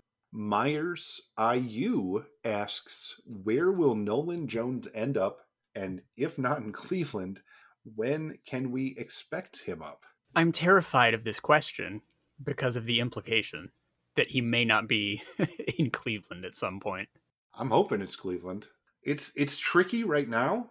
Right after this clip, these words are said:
Speaker 1: because you've got two left-handed guys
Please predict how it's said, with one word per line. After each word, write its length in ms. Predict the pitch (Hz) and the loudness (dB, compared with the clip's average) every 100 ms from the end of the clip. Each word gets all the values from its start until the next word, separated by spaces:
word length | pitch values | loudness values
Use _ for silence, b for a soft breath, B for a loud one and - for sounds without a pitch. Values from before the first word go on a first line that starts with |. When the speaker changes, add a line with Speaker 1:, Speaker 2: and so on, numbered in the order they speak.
| - | -6
Speaker 1:
because 720 | 113 - 113 101 98 92 - | -4 2 4 4 2 -4 -10
you've 280 | 120 120 113 | -4 -2 0
got 480 | 113 98 98 - - | 2 4 2 -4 -10
two 400 | - 175 208 190 | -2 0 0 0
left-handed 960 | 120 147 - 139 135 135 127 123 135 - _ _ - | 2 0 -2 0 0 2 2 2 -2 -14 _ _ -8
guys 680 | 113 127 101 98 98 - | -2 2 2 0 -4 -8